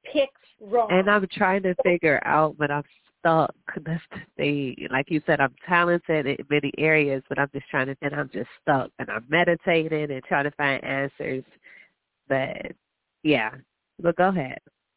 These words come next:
Speaker 1: Okay, so here's the way that I would say it for someone who really doesn't, it doesn't, it, it,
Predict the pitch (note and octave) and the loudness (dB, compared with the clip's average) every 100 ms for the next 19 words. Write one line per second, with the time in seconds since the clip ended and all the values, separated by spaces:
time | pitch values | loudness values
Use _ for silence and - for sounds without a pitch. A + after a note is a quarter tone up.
0 | _ _ _ _ _ _ _ C#4 C4 C#4 | _ _ _ _ _ _ _ -8 -6 -8
1 | G3 _ - C#4 _ - D4 C4+ - D#4 | -10 _ -16 -16 _ 0 0 0 -12 -8
2 | E4+ G4 - D#4+ C4 B3 A#3+ A#3+ A3+ B3+ | -8 -8 -4 -2 0 0 -2 -6 -10 -8
3 | A3 - B3+ A3+ A#3+ B3 C#4 A#3 _ B3 | -8 -10 -10 -6 -6 -6 -12 -12 _ -4
4 | A3+ G#3 G#3 - _ _ - B3 A#3 - | -4 -4 -6 -12 _ _ -2 -2 -2 -4
5 | B3+ A#3 A#3 A#3+ B3+ B3 _ C4+ G3 A#3 | -6 -4 -4 -4 -6 -12 _ -8 -4 0
6 | A#3+ A#3+ C4 C4+ - _ A3+ G3+ B3+ A3+ | 2 2 -4 -8 -14 _ -18 -2 2 2
7 | A3+ A#3+ A3+ - _ _ _ _ _ _ | 2 0 0 -12 _ _ _ _ _ _
8 | _ _ _ _ _ A#3+ B3 A3 C4+ B3 | _ _ _ _ _ -8 -4 -2 0 -2
9 | - D4+ - _ _ _ _ _ G3+ _ | -8 -18 -20 _ _ _ _ _ -20 _
10 | _ _ _ _ _ _ B3 A3+ _ _ | _ _ _ _ _ _ -20 -20 _ _
11 | _ _ _ _ - _ _ _ _ D4 | _ _ _ _ -20 _ _ _ _ -8
12 | C#4 C4 | -8 -8